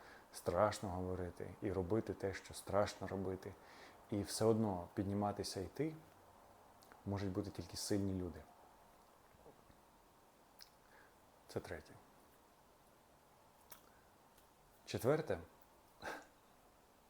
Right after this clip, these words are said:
Ам, я нещодавно почув таку фразу, що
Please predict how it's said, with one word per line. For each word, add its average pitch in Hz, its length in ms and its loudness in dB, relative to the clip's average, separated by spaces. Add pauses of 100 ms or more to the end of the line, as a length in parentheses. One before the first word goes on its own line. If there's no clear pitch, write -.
(1000)
Ам, 87 340 -4 (1800)
я 95 60 -2
нещодавно 95 420 -2
почув 92 280 -10
таку - 240 -14
фразу, 123 380 -2
що 90 280 -8